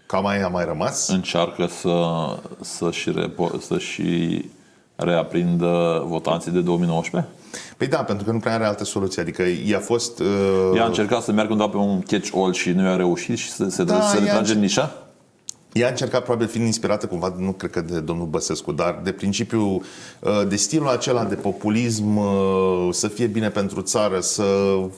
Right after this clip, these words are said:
Speaker 1: fim toți mai bine, ge-, un, un mesaj generațional, uh,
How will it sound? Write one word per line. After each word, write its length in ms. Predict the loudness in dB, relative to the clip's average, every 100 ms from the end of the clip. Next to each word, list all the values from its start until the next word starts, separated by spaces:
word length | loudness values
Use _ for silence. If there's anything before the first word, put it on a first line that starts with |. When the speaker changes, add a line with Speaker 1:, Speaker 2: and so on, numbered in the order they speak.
| -8
Speaker 1:
fim 200 | -4 -2
toți 240 | 0 -2 -2
mai 120 | -2
bine, 380 | -2 0 0 0
ge-, 180 | -4 -6 -14 -2
un, 340 | 0 2 0
un 120 | 0
mesaj 400 | 0 0 0 0
generațional, 1040 | -2 0 0 0 -2 -2 0 2 2 0 0
uh, 720 | 0 2 2 0 0 -2